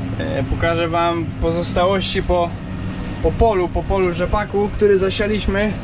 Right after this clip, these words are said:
Jest to około, około siedemdziesiąt hektarów, sześćdziesiąt pięć dokładnie chyba. Tu widzicie dojca, który będzie teraz uprawiał po mnie.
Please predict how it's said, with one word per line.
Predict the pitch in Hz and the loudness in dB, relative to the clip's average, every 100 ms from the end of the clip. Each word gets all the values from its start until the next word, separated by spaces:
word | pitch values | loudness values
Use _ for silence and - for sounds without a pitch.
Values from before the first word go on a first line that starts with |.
| - | -6
Jest | - - | -4 0
to | 170 | 0
około, | - 190 185 185 - - - - - - | 2 2 2 0 -6 -8 -8 -6 -6 -6
około | 165 156 190 185 | -4 0 2 2
siedemdziesiąt | 175 180 185 185 196 202 | 0 -2 -2 -2 -2 -2
hektarów, | - 180 175 202 190 185 - | -2 -2 0 0 0 -2 -4
sześćdziesiąt | 180 196 175 | -4 -2 -2
pięć | 220 208 | -2 -2
dokładnie | 180 170 175 170 | -2 0 0 0
chyba. | 170 165 180 190 - - - - - - - - | -2 0 0 0 -4 -10 -8 -8 -6 -6 -6 -2
Tu | |
widzicie | 170 165 185 | -2 0 0
dojca, | 180 196 175 180 | 0 0 0 -2
który | 185 175 | 0 0
będzie | 175 170 | 0 0
teraz | 170 170 | 0 0
uprawiał | - - 185 180 170 | -2 0 0 2 0
po | 170 | -2
mnie. | 165 170 | -2 0